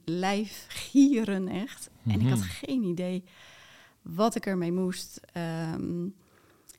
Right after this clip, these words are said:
Speaker 1: maar ik begon ook dus al op heel jonge leeftijd interesse te krijgen in jongens. En mijn moeder die probeerde uit alle macht dat tegen te
Speaker 2: Hmm.
Speaker 1: houden. Want die dacht,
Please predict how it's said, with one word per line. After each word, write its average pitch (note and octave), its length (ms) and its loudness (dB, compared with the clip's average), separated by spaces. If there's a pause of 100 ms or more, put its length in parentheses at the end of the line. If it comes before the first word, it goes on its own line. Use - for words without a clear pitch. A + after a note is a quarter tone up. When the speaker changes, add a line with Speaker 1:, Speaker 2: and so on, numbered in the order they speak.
Speaker 1:
maar G3+ 160 0
ik G3+ 120 -4
begon G3 420 -4
ook G#3+ 200 -4
dus G3 160 -6
al - 100 -6
op - 100 -10
heel F3+ 240 -4
jonge F3 260 -2
leeftijd F3 720 -6
interesse G3 580 -4
te - 120 -14
krijgen F3 440 -8 (100)
in F#3+ 440 -2
jongens. G3 600 -4 (1040)
En F3+ 460 -2
mijn F3+ 160 0
moeder A#3+ 260 2
die F3 140 -2
probeerde G3 500 -6
uit - 240 -6 (120)
alle C#4 360 0
macht A#3 500 -2
dat F#3 260 -4
tegen G#3+ 480 0
te C#3+ 100 -4
Speaker 2:
Hmm. - 100 -2
Speaker 1:
houden. F3+ 520 -4
Want G3 200 -12
die F#3 140 -6
dacht, F#3+ 400 -8